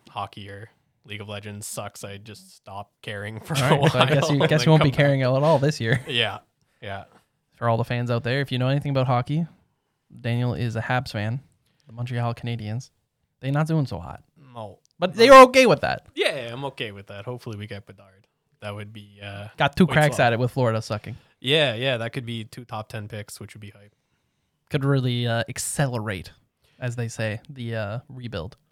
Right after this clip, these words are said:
Speaker 1: I mean, yeah, if they get Bedard, they could be even competitive next year, right? So.
Speaker 2: Yeah, you won't have to wait a decade like some people.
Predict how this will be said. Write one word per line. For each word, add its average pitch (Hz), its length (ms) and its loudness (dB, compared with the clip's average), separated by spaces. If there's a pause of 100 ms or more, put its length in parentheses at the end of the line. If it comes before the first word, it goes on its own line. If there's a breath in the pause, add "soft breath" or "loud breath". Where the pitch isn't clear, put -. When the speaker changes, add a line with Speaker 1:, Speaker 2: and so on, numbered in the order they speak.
Speaker 1:
I 120 60 -12
mean, 117 240 -6
yeah, 113 240 -6
if - 140 -16
they 113 100 -14
get 113 240 -14
Bedard, 107 440 -14
they 104 100 -12
could 107 180 -16
be 101 260 -20
even 101 360 -14 (380)
competitive 107 540 -6
next 107 320 -14
year, 101 240 -14
right? 104 260 -16 (420)
So. - 100 -20 (320)
Speaker 2:
Yeah, 139 160 -4
you 127 140 -2
won't 135 160 -2
have 131 100 -4
to 127 80 -6
wait 123 140 -2
a 113 40 -6
decade 117 340 -8
like 107 120 -8
some 107 160 -8
people. 120 320 -14